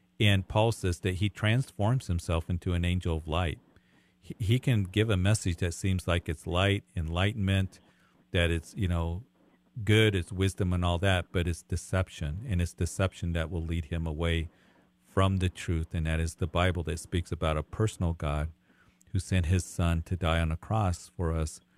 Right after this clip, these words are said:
and to give truth to us and how to live and how to, you know, please him and what is good and what is right. And, um, and that's, you know, just pray that you can have those, con-, you know, um,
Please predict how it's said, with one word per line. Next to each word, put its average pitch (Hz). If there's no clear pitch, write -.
and 92
to 90
give 85
truth -
to 82
us 78
and 90
how 87
to 85
live 85
and 87
how 90
to, 82
you 95
know, 85
please 98
him 80
and 82
what 92
is 92
good 90
and 82
what 82
is 80
right. 82
And, 90
um, 85
and 95
that's, 98
you 95
know, 87
just -
pray 95
that 90
you 92
can 87
have 92
those, 87
con-, -
you 92
know, 82
um, 82